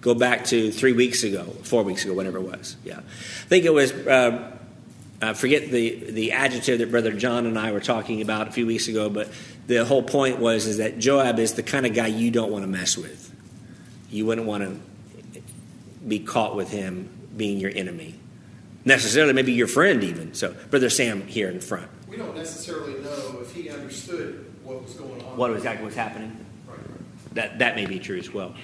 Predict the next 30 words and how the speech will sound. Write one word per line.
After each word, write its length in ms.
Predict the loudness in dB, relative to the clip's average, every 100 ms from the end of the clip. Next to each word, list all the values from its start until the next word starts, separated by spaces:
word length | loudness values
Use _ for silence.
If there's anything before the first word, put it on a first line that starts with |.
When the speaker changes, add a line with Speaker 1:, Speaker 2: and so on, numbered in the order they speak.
| -16 -18 -18 -2
Speaker 1:
Uh, 380 | 2 4 4 2
just, 280 | 2 2 0 -10 -18 -8
it, 40 | 0
it, 600 | 0 0 -4 -4 -10 -18 -20 -2
sordid 800 | 6 10 10 10 10 8 6 4 -2 -2 2
is 220 | 6 6 6
the 100 | 6
word 320 | 6 6 4
that 220 | 0 0
kept 300 | 2 2 2
coming 380 | 2 4 4 2
up 260 | 2 2
over 180 | 2 4
the 80 | 4
last 360 | 4 0 -2 2
forty-eight 400 | 4 6 4 4
hours 320 | 2 -2 -2
as 120 | 0
I'm 180 | 0 2
reading 280 | 2 2 2
this 180 | 0
story 420 | 0 2 2 2 -2
and 160 | -2
thinking 300 | -2 -2 -2
about 300 | -2 -2 -2
this 240 | -2 0 0
and 100 | -2
thinking 260 | -4 -4
about 200 | -2 -4
tonight, 360 | -2 -2 -2